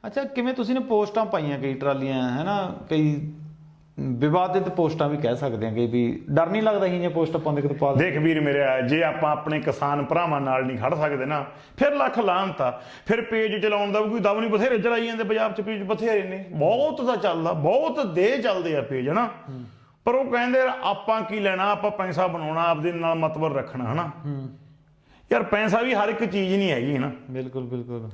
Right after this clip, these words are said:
Speaker 2: ਹੁਣ ਜੇ ਮੈਂ ਮੰਨ ਕੇ ਚੱਲੋ ਵੀ ਮੈਂ ਕਿਸਾਨ ਜਥੇਬੰਦੀਆਂ ਦੇ ਸਰਕਲ 'ਚ ਰਹਿਣਾ,
Speaker 1: ਹੂੰ।
Speaker 2: ਕਿਉਂਕਿ ਮੈਂ ਆਪ ਦੋ ਜ਼ਿਲ੍ਹਿਆਂ ਦਾ ਪ੍ਰਧਾਨ ਰਹਿ ਚੁੱਕਿਆ, ਤਿੰਨ ਸਾਲ, ਕਮੈਨ ਯੂਨੀਅਨ ਦਾ ਨਾ।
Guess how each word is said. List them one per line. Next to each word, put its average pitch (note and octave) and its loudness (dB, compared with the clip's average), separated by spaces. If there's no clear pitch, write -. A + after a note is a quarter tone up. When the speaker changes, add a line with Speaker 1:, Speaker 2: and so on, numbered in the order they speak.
Speaker 2:
ਹੁਣ G3 2
ਜੇ G#3 4
ਮੈਂ G3+ 0
ਮੰਨ F#3 2
ਕੇ E3 2
ਚੱਲੋ D3 2
ਵੀ D#3+ 4
ਮੈਂ D#3+ 2
ਕਿਸਾਨ D#3 -2
ਜਥੇਬੰਦੀਆਂ D3 0
ਦੇ C#3+ 2
ਸਰਕਲ C#3 0
'ਚ B2 -4
ਰਹਿਣਾ, A#2 -2
Speaker 1:
ਹੂੰ। B2+ -8
Speaker 2:
ਕਿਉਂਕਿ F#3+ 2
ਮੈਂ A3 2
ਆਪ F#3 2
ਦੋ F3+ 4
ਜ਼ਿਲ੍ਹਿਆਂ F3 2
ਦਾ G#3+ 2
ਪ੍ਰਧਾਨ G3+ 0
ਰਹਿ D3 0
ਚੁੱਕਿਆ, E3 -2
ਤਿੰਨ D3+ 0
ਸਾਲ, D3 2
ਕਮੈਨ F#3 0
ਯੂਨੀਅਨ C3+ -2
ਦਾ B2 2
ਨਾ। A3+ 0